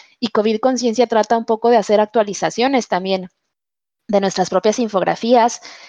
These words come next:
Hemos hecho actualizaciones, decir, "Ok,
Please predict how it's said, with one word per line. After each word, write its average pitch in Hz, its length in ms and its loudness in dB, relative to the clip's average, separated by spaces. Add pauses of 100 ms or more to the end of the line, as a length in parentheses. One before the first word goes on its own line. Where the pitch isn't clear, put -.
Hemos 220 600 -2
hecho 202 400 0
actualizaciones, 214 1000 0
decir, 208 360 -6
"Ok, 208 120 -2